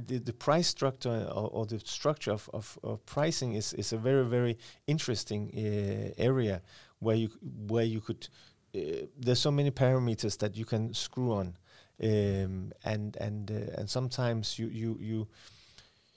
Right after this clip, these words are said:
you, you will figure it out by testing.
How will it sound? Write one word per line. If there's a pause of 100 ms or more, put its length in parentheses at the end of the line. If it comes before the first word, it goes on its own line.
(420)
you,
you
will
figure
it
out
by
testing.